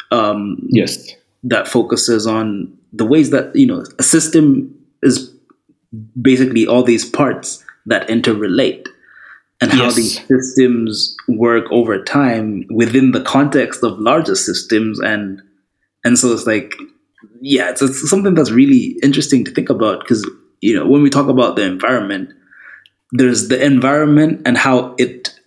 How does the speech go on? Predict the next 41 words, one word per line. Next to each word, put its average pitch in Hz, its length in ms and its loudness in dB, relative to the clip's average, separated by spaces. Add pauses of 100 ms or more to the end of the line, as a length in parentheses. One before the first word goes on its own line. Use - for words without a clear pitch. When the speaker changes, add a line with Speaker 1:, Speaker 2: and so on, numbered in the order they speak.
(300)
Speaker 1:
interacts, 117 760 0
or 113 260 0
how, - 180 -2
how, 113 420 2
you 113 100 2
know, 101 100 -2
different 110 360 0
pieces 175 320 2
of 113 120 0
the 113 80 0
environment 107 580 -4
interact 101 560 -6
with 95 100 -4
each 98 140 -4
other 98 120 -2
and 95 120 -6
how 101 140 -4
we 120 340 2
interact 107 520 -4
with 98 120 -8
the 101 80 -4
environment. 98 680 -4 (480)
And 135 140 2
then 127 120 4
there's 127 180 4
also, 135 240 2
like, 127 280 0
the 127 80 2
global 120 440 4
economy. 117 680 -2 (320)
And 131 140 4
then 123 300 -2 (260)
there's 131 160 4
the 139 80 2
global 151 300 4
economy 135 540 4
and 120 180 -2
the 113 100 2
environment 113 800 -2 (500)
coming 135 340 2
together, 117 640 0